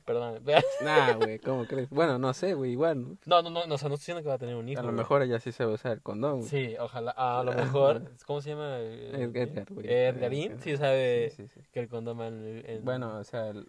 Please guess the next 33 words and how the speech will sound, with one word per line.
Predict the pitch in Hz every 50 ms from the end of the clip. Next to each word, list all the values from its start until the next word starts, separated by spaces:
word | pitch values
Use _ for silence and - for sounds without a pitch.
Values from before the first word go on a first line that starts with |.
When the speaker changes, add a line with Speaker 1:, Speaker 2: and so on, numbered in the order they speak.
| _ -
Speaker 2:
el | 123 117 120
Speaker 1:
en | 120 120
el | 120
Speaker 2:
punto | 117 120 120 135 127 123 117
es | 120 117 120
Speaker 1:
pene | - 160 151 151 160 214 233
y | 185 151
en | 135 127 123
la | 117 113
lengua. | 120 147 185 220 185
<laughs> | - - - - - 440 440 - 494 480 508 440 -
Speaker 2:
El | 453 -
punto | - 175 165 - 165
es | 160 160 -
que | - 151 147 143 143
si | - 143 123
yo | 131 135
le | 139 135
dijera | 123 120 - 143 135 127
a | 120
mi | 117 110
mamá, | 110 110 110 113 120 120 120 -
Oye, | - 139 143 139 139
mamá, | 127 120 123 131 139 143 139
pues, | - 120 104 104 104 110 - _ _ _ -
¿sabes | - 120 117 117 -
qué? | - 131 120 123 143 143 - _ _ _ _ _ _ _ _ _ _ _ -
Este, | - 123 - _ - 127 117 113 110
Juan | - - 117 113 113 113
me | 113 107
invitó | 104 101 101 - - 117 110 110
a, | 107 107 104 104 180 156 139
a | - 117 107 101 101 104 107 110 -